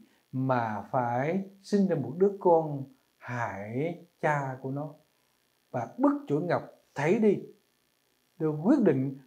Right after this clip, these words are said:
là muốn tới một cái thế giới mà không còn chứng kiến những cảnh như vậy nữa. Từ cái duyên đó mà Đức Thế Tôn Thích Ca Mâu Ni giới thiệu của Cực Lạc Tây Phương. Vì vậy thì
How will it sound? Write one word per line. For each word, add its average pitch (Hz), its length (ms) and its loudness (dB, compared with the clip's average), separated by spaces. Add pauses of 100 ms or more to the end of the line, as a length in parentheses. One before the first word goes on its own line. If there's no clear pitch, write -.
là 123 80 -6
muốn 185 280 -2
tới 233 280 6
một 139 160 -4
cái 143 120 -8
thế 170 140 0
giới 202 240 0
mà 127 180 -4
không 214 400 2
còn - 300 2
chứng 214 220 2
kiến 247 180 0
những 127 200 -4
cảnh 131 180 -6
như 147 120 -8
vậy 107 100 -10
nữa. 107 180 -14 (520)
Từ 143 140 0
cái 170 120 -2
duyên 208 220 4
đó 208 340 4
mà - 60 -12
Đức 165 160 -2
Thế 190 120 0
Tôn 147 240 2
Thích 185 180 -4
Ca 147 100 2
Mâu 135 180 -2
Ni 143 160 -2 (420)
giới 220 220 6
thiệu 120 260 -4
của 120 100 -8
Cực 123 220 -6
Lạc 110 220 -8
Tây 127 240 -8
Phương. 127 120 -10 (840)
Vì 135 100 -4
vậy 135 260 2
thì 139 240 -4